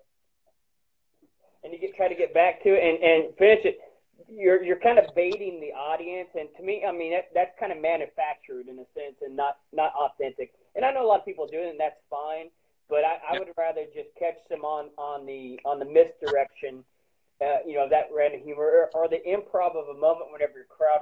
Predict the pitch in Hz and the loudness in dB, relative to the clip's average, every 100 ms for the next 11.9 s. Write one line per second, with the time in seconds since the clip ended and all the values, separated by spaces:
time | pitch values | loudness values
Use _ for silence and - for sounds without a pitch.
0 | 131 123 123 120 117 135 120 120 117 117 | -2 -12 _ -20 -20 -20 -10 -6 -6 -8
1 | _ _ - 123 139 135 135 131 131 135 | _ _ -18 -6 -4 -4 -4 -6 -2 -2
2 | 110 151 _ _ _ _ _ _ _ 147 | -2 -6 _ _ _ _ _ _ _ -10
3 | 123 139 123 131 160 135 156 - - _ | -4 -2 -2 -4 -8 -2 -2 -2 -18 _
4 | 190 233 240 190 190 160 165 165 156 220 | 6 8 6 4 0 2 2 4 2 2
5 | 160 143 147 - 147 _ 151 160 196 208 | -2 -4 -8 -12 -18 _ -4 -4 -6 -10
6 | 196 151 151 151 147 151 151 - 170 170 | -10 -10 -4 -4 -2 -4 -6 -6 -2 -2
7 | 147 185 175 160 160 151 _ 156 160 - | -2 -4 -2 0 -4 -4 _ -8 -6 -2
8 | 160 160 160 165 160 139 151 147 123 - | 0 0 2 0 0 -2 -2 -4 -10 -14
9 | _ - 151 156 156 165 160 160 - 165 | _ -6 -4 -4 -4 -6 2 2 2 -4
10 | 160 156 143 147 147 139 139 113 104 - | -4 -2 -2 -2 -4 -4 -2 -2 0 -2
11 | _ _ _ _ - - 180 196 | _ _ _ _ -14 -6 -2 0